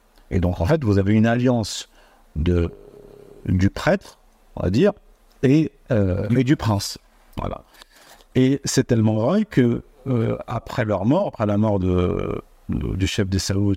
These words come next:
et de Mohammed ibn Abdel Wahhab, ce sont leurs héritiers, leurs enfants qui vont prendre la suite. Donc la, l'alliance va perdurer sur plusieurs générations. Et c'est,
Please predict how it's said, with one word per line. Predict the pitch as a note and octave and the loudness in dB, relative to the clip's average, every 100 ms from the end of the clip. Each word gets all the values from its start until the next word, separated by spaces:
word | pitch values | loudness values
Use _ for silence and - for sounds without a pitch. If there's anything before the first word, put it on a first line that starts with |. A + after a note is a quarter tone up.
| A2+ | -2
et | G2 | -2
de | F#2 F#2 F2+ | 0 -2 -2
Mohammed | G2+ - F#2+ | -4 -2 -2
ibn | F#2 - E2 F#2 | 0 -2 0 0
Abdel | - - E2+ F2+ | 0 -4 -4 -2
Wahhab, | F#2+ F3+ | 0 -2
ce | - G2 | -2 -6
sont | - F#3+ | -2 -2
leurs | A#2+ F#2 G#2 | -2 0 0
héritiers, | G#2 B2 F#3 | 2 0 0
leurs | B2+ G2 | 0 0
enfants | A2 G#2+ - | -2 -2 -4
qui | - | -2
vont | G2+ G2+ | 0 0
prendre | - G#2+ | 0 0
la | G2+ | 0
suite. | - D2+ - - _ _ _ _ _ - | -2 -8 -10 -16 _ _ _ _ _ -10
Donc | F2+ F#2+ | -4 -2
la, | F#2+ | 0
l'alliance | F2+ F#2+ B2 B2+ | 0 2 2 0
va | F#2+ F#2+ | 0 0
perdurer | G#2 F2+ F#2+ G#2 B2+ | 0 0 0 0 -2
sur | - - | -4 -6
plusieurs | - G#2 A2+ | -2 0 2
générations. | G2+ F#2+ F#2 F#2 - - _ - - - - - - - - - - | 4 2 2 -2 -6 -10 _ -20 -20 -20 -20 -20 -20 -20 -20 -6 0
Et | C3+ C3+ - B2+ | 2 2 -2 -4
c'est, | A2+ - G#2+ G2+ | -4 -2 0 0